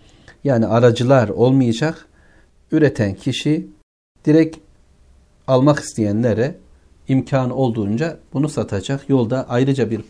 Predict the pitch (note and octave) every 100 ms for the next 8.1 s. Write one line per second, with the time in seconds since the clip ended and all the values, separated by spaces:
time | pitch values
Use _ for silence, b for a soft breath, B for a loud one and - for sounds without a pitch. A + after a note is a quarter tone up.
0 | - A#2+ B2 - A2+ B2 A#2 A#2+ B2+ F#2+
1 | - b b b b _ A2 A#2 G#2+ G#2
2 | A2 C#3+ A#2+ - C#3+ C#3+ - G#2 F2+ F2
3 | E2+ _ _ _ _ _ _ _ - A#2+
4 | C3 G2 G2 A#2 G2+ F2+ G2+ A#2 A2 F2
5 | E2+ - F2+ F2+ - E2+ - _ _ _
6 | _ _ _ B2+ C#3 F#3+ F#3+ F3 C3+ D3
7 | C3+ C#3+ D3 B2+ - A#2 G#2 G2+ A#2 E3